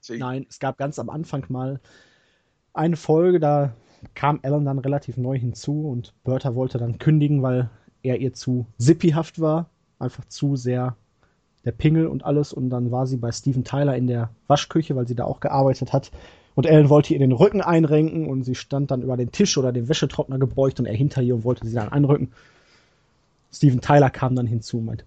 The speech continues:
"Bertha, dann häng doch wenigstens ein Schild vor die Tür."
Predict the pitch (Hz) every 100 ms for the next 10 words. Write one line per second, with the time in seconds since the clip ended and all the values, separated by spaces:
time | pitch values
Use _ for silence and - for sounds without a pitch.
0 | - - 262 208 151 117 101 - _ _
1 | _ _ _ - 110 185 - 247 214 277
2 | 220 196 - - 302 339 - 180 147 -
3 | - 220